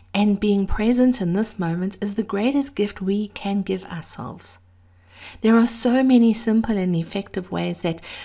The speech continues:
we can go fishing with ourselves, <laughs> and I quickly want to share a few of them with you. So,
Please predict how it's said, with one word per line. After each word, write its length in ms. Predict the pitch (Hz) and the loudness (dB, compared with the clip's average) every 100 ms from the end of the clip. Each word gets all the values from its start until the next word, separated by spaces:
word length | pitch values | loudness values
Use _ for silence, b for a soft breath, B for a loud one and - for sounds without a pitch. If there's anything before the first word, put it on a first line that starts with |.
| B | B
we 120 | 220 | 0
can 240 | 220 226 202 | 2 2 4
go 100 | 190 | 2
fishing 520 | 190 277 277 277 254 | 2 2 2 2 2
with 180 | 233 233 | 2 2
ourselves, 600 | 208 - 208 214 233 - | -2 -2 -2 0 0 -2
<laughs> 60 | - | -2
and 260 | 202 202 - B B B | 0 0 -2 B B B
I 80 | 240 | -2
quickly 380 | - 302 - 330 | 0 -2 0 2
want 260 | 247 226 | 4 2
to 160 | 220 202 | 2 0
share 480 | - - 185 190 - | 0 -2 -2 -2 -4
a 60 | 185 | -10
few 360 | - 220 214 | -8 -2 0
of 120 | 196 | 0
them 200 | 185 170 | -2 -4
with 280 | 165 160 - | -4 -8 -10
you. 160 | - - _ _ _ | -12 -12 _ _ _
So, 340 | - - 147 | -4 0 0